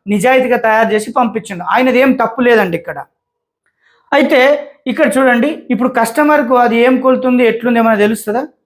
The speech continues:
నువ్వు ఇచ్చిన డీటెయిల్ ప్రకారంగానే, ఈ ఆయాది బిందెల మోసగాడు ఇచ్చిన డీటెయిల్ ప్రకారమే నిజాయితీగా తయారుదారు చేసి దాన్ని క్ల-, కస్టమర్కి కొరియర్ పెట్టిండు. మరి ఇక్కడ ఈయనది ఏం తప్పు లేదండి మ్యానుఫ్యాక్చరర్ది.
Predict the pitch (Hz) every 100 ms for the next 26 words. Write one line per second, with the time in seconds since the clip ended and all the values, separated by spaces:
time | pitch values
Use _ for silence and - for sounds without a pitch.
0 | _ _ _ _ _ _ 220 247 247 -
1 | 320 233 247 311 294 - 277 285 294 285
2 | 277 277 262 214 202 247 262 247 247 254
3 | 233 233 240 240 233 226 190 214 233 220
4 | 226 226 226 285 - _ - 196 180 269
5 | 302 302 285 277 247 254 254 247 240 226
6 | 220 240 254 320 349 _ - 202 262 262
7 | 233 - 208 247 240 240 247 226 226 247
8 | 208 202 175 165 _ _ _ _ _ _
9 | 240 262 262 262 - _ 254 262 277 277
10 | 269 254 285 320 302 269 294 277 262 220
11 | 196 202 226 214 202 190 185 160 147